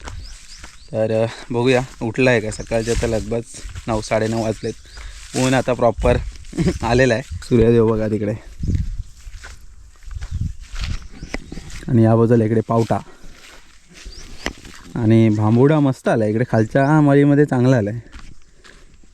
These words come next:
पोपटीचा प्लॅन कधी होतोय बघायला लागेल. पोरं पण सगळे एकत्र पाहिजेत ना, तेव्हा पोपटीचा प्लॅन होईल. चांगला आलाय बांबुडा, मस्त एकदम.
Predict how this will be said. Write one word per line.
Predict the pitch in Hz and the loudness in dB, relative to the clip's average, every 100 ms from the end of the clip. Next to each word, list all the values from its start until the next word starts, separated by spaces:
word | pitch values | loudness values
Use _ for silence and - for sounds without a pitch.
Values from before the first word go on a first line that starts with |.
| - - | -18 -10
पोपटीचा | - - 135 123 | -10 2 2 4
प्लॅन | 131 127 123 123 | 2 2 4 2
कधी | 123 131 | 2 4
होतोय | 135 123 143 | 4 4 2
बघायला | 123 117 131 | 2 4 4
लागेल. | 113 113 110 - - | 4 2 -2 -10 2
पोरं | 123 131 | 4 4
पण | 143 151 | 4 4
सगळे | 139 135 | 4 4
एकत्र | 131 135 139 127 | 4 2 2 2
पाहिजेत | 117 110 113 | 2 2 2
ना, | 156 | 0
तेव्हा | - - - - - - - - - - 113 | 0 -10 -20 -20 -20 -20 -20 -20 -4 0 2
पोपटीचा | 120 104 - 117 | 4 2 2 2
प्लॅन | 110 110 107 | 2 2 2
होईल. | 107 104 104 - - | 0 -2 -6 -14 -8
चांगला | - 165 156 | 2 4 6
आलाय | 143 113 | 6 4
बांबुडा, | 110 107 110 | 2 2 2
मस्त | 110 117 - | 2 0 2
एकदम. | 110 104 110 | 0 2 0